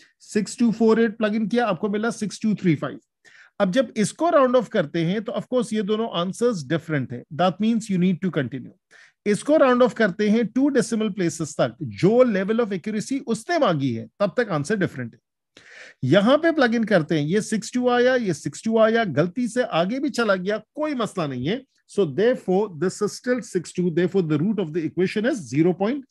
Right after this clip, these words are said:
six two। अच्छा जी, यहां पर, आ, मैं एक आध और क्वेश्चन करना चाहता हूं, जरा सा डिफरेंट वाला, और फिर हम लोग दूसरे टॉपिक में जाएंगे। The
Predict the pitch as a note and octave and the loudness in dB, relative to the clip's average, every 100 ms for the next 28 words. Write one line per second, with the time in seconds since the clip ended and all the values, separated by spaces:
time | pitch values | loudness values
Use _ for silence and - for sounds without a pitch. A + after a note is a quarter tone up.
0 | - D#3 - C#3+ - _ _ _ _ _ | -4 -4 -4 -18 -20 _ _ _ _ _
1 | _ _ _ _ _ _ _ _ _ _ | _ _ _ _ _ _ _ _ _ _
2 | - F3 F#3 A#2 - - D3+ G#3 A#3 D4+ | -4 -2 0 -2 -4 -4 -2 0 0 0
3 | D#4 F#3 F#3 - E3+ F3 F3+ - _ - | 0 0 0 0 2 4 2 0 _ -10
4 | D3+ - F#3 G3+ G3+ G3 - F#3+ A3 G3 | -10 -4 -4 -2 -2 -4 -6 -4 -4 -2
5 | F#3 D3+ E3+ D3 C3+ E3+ G#3 G3 A3+ A#3 | -2 0 -2 -2 -4 -6 -4 -4 -4 -2
6 | E3 D3+ - D#3 C3+ - G#3+ G#3+ A#3 C4 | -2 -2 -2 -4 -4 -4 -4 0 0 -2
7 | C#4+ _ _ _ _ _ _ - F3+ E3+ | -6 _ _ _ _ _ _ -2 0 0
8 | - B3+ F3+ E3+ F#3 F3 B2 G3 A3+ B3 | 0 0 2 2 0 0 -2 0 0 0
9 | B3+ B3 _ - E3 D#3+ - F3+ - D3+ | -4 -4 _ 0 0 0 -2 -4 -4 -2
10 | E3 E3+ - C3 C#3 D#3+ E3+ B2+ B2+ - | 0 -2 -4 -6 -2 0 2 2 0 -4
11 | _ _ _ _ - D#3 | _ _ _ _ -10 -6